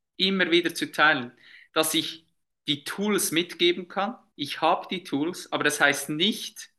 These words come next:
dass ich selbst immer in der Lage bin, die Tools perfekt anzuwenden." Weil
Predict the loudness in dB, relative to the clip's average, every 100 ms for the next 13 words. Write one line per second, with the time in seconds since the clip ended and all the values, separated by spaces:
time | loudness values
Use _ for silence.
0 | _ _ _ _ -2 0 0 0 0 4
1 | 6 4 0 -10 -14 _ -2 2 2 2
2 | 2 2 2 2 -2 -2 -4 -4 -8 -8
3 | -4 -2 -2 -6 -10 _ _ _ 0 2
4 | 0 -2 -2 -6 -6 -8 -10 -16 _ _
5 | _ _ _ _ _ _ _ _ _ 4
6 | 4 4 -2